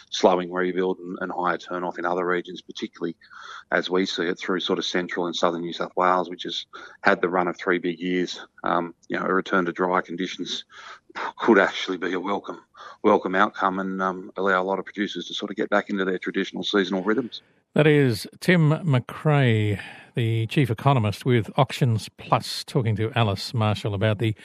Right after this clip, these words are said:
Speaker 2: outlook for cattle prices as we edge closer and closer to twenty twenty-three. Well, talking about cattle prices and, uh, sheep and lamb prices as well, it is time on a Friday afternoon to head out to the livestock markets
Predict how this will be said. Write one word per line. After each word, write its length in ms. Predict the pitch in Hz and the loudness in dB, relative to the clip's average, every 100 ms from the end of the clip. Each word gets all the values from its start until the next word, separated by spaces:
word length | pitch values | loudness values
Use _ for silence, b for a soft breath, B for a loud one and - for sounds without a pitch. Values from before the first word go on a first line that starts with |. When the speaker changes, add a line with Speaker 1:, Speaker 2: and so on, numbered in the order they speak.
| B B - | B B -2
Speaker 2:
outlook 300 | 202 185 151 | 2 4 2
for 320 | - 165 147 | 6 6 6
cattle 280 | - 170 151 | 4 2 4
prices 500 | - 143 123 127 107 | 4 4 4 0 2
as 120 | 117 | 2
we 320 | 117 110 104 - | 4 2 0 0
edge 320 | 135 117 - | 0 0 -4
closer 340 | - 131 113 | 0 2 2
and 160 | 107 98 | 0 0
closer 320 | 113 107 117 | 0 0 -2
to 300 | 98 127 107 B B B B | -2 0 0 B B B B
twenty 500 | - 123 101 101 92 - | -2 2 2 0 -2 -8
twenty-three. 960 | - 117 101 95 85 - - 113 107 87 b b b b - | -2 0 0 -4 -8 -8 0 2 2 -2 b b b b -8
Well, 120 | 127 | 0
talking 260 | 151 127 | 2 4
about 220 | 101 98 95 | 4 2 2
cattle 240 | 123 107 | 0 0
prices 500 | 101 131 131 160 123 | 2 2 2 0 2
and, 240 | 147 143 | 4 4
uh, 180 | 143 139 | 4 4
sheep 300 | - 185 190 | 4 4 4
and 160 | 156 135 | 4 4
lamb 240 | 190 226 | 4 4
prices 540 | 170 156 127 - 113 104 | 4 4 4 2 0 2
as 260 | 98 90 | 0 0
well, 240 | 107 143 160 | 2 4 4
it 100 | 170 | 4
is 200 | 202 - | 2 0
time 340 | - 107 92 | -2 0 -2
on 80 | 87 | -6
a 60 | |
Friday 340 | 92 127 101 98 | -2 0 0 -2
afternoon 460 | 92 - 107 127 - B B B - | -4 -2 2 4 2 B B B -4
to 260 | 117 110 | 0 0
head 140 | 87 127 | 2 4
out 200 | 110 110 | 4 2
to 80 | - | -2
the 100 | 104 | 0
livestock 460 | 98 90 - 104 | 2 0 -4 -4
markets 420 | 113 98 107 90 | -2 -2 -4 -8